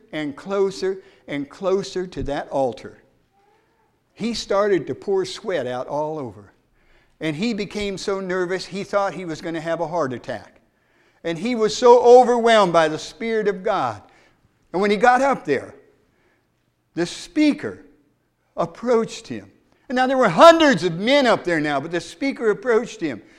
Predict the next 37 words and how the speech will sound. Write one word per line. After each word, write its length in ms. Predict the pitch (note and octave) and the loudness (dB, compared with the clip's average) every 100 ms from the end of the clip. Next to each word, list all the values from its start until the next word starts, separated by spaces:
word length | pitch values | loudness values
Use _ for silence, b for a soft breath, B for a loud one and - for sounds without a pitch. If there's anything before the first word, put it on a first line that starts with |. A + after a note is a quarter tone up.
| b | b
and 160 | A#3 A3+ | 2 2
appealed 640 | A3 - D#4 D#4+ C#4+ - | 0 0 4 10 10 8
to 120 | G#3 | 0
him 120 | F3+ E3 | -2 -2
to 60 | |
give 220 | D#3 A3 G3+ | -4 -2 -2
his 160 | F#3 | 0
heart 320 | F#3 A3 A3 | 4 4 2
to 80 | A3+ | -4
Jesus. 420 | F#3 A#3 F3+ D3 B B A#3 | -4 -4 -4 -6 B B 0
Now, 140 | A#3 | 2
he 100 | D4 | 4
didn't 280 | F4 D#4 A#3 | 4 2 4
come 200 | A3+ G#3 | 4 6
down 220 | G#3+ G#3 | 4 4
there 100 | F#3+ | 0
to 60 | E3+ | 2
give 140 | G3 | -2
his 120 | E3+ | 2
heart 260 | A3 G#3+ G#3 | 6 4 4
to 60 | |
Jesus. 320 | C3+ G#3+ G#3 - B | -6 -4 -4 -6 B
He 140 | C4 B3 | -6 0
came 240 | C4+ C4 | 0 4
down 240 | B3+ B3+ | 4 4
to 40 | A3+ | 6
walk 300 | A3+ B3 B3 | 8 8 6
down 180 | B3+ A3+ | 0 2
because 260 | G#3 B3 | 0 2
that 180 | A3+ B3+ | 2 0
man 240 | A3+ A#3 | -2 -2
couldn't 240 | - B3+ G#3 | -2 -4 -2
walk 240 | B3 A#3+ | -2 0
by 100 | A#3 | -4
himself 460 | A#3 - A3 C3+ - | -4 -4 -2 -2 -4
down 240 | B2+ G#2 | -10 -10
there. 200 | G#2 F#2 | -16 -20